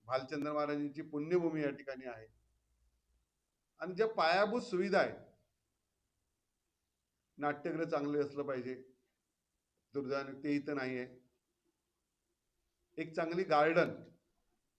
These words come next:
या ठिकाणी असली पाहिजे, कारण ज्यावेळी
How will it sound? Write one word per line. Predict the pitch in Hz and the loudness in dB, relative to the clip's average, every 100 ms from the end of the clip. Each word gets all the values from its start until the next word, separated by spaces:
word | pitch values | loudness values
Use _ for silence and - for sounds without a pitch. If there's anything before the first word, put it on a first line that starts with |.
| _ _ _ _ _ _ _ - | _ _ _ _ _ _ _ -8
या | 139 | -6
ठिकाणी | 143 143 143 | -4 -2 -2
असली | 135 156 | -4 -4
पाहिजे, | 156 143 127 127 123 - _ _ _ _ _ _ _ _ _ _ _ _ | -4 -2 -4 -6 -8 -14 _ _ _ _ _ _ _ _ _ _ _ _
कारण | - _ 131 135 | -20 _ -10 -8
ज्यावेळी | 127 139 151 151 151 147 | -2 0 0 0 -4 -6